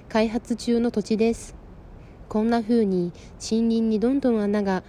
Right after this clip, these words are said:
開けられていっています。他にも様々な要因があるかもしれません。内部告発が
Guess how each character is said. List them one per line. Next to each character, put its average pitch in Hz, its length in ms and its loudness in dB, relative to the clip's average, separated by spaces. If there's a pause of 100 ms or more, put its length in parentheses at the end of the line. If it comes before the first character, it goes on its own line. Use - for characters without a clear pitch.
(120)
開 - 100 -6
け 202 100 2
ら 202 120 4
れ 202 120 4
て 208 160 4
い 214 40 4
っ 208 40 -2
て - 180 -2
い 185 100 4
ま 180 220 0
す。 - 220 -16 (1700)
他 233 240 -2
に 247 120 2
も 196 260 2 (180)
様 208 260 -2
々 294 240 4
な 233 140 2
要 214 240 4
因 214 220 2
が 220 120 0
あ 214 60 0
る 208 80 -2
か 190 140 -4
も 185 100 0
し 180 100 -4
れ 175 140 2
ま 180 140 -2
せ 180 220 0
ん。 165 140 -4 (840)
内 202 220 0
部 220 100 0
告 247 240 0
発 202 240 -2
が 170 280 0